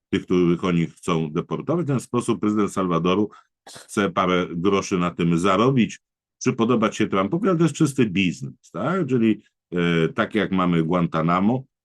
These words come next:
e, które ma też stać się takim obozem, tak, e, prezydent Salwadoru proponuje, że, o, tak, bo on walczy z przestępczością w dosyć zdecydowany sposób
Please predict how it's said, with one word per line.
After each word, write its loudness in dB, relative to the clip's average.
e, 0
które -2
ma -2
też -4
stać -6
się -8
takim -4
obozem, -2
tak, -8
e, -6
prezydent 0
Salwadoru 0
proponuje, -2
że, -10
o, -14
tak, -6
bo -2
on 0
walczy 0
z -12
przestępczością -6
w -14
dosyć -6
zdecydowany -2
sposób -6